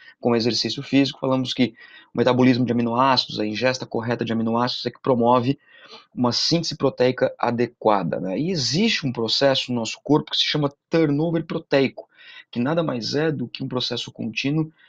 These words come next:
de anabolismo ou síntese e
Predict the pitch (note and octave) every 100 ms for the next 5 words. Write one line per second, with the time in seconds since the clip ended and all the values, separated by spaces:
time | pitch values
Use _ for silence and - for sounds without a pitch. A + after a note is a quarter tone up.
0 | - _ B2+ C3+ C3+ C3 D3 G#3+ E3 A2
1 | G#2+ A2 - - A2 G2+ G#2 A#2 C3 A#3
2 | - _ - - - D3 G3+